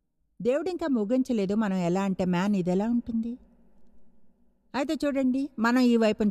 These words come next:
చూస్తాం, దేవుడు ఈ వైపున. ఆయన అంతా అయిపోయి అందంగా ముగిసిన దాన్ని చూస్తాడు. మీతో మీరు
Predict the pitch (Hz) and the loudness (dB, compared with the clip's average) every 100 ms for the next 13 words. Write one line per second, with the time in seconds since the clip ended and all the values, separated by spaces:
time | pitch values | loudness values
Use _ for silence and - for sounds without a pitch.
0 | 190 175 196 185 185 202 202 165 147 139 | 0 -2 0 2 2 4 4 2 2 0
1 | 127 - 123 120 131 - - - _ _ | -2 -2 -4 -6 -10 -18 -20 -20 _ _
2 | _ _ _ _ _ _ - 233 262 247 | _ _ _ _ _ _ -6 -2 0 2
3 | 262 320 233 247 277 262 208 233 247 226 | 2 2 0 2 2 4 4 4 4 4
4 | 196 240 277 247 190 175 156 160 - - | 4 4 4 4 4 0 0 -4 -6 -10
5 | 139 131 - - _ _ _ _ - 285 | -10 -10 -14 -20 _ _ _ _ 2 4
6 | 339 370 311 247 190 175 139 | 6 4 6 6 4 2 0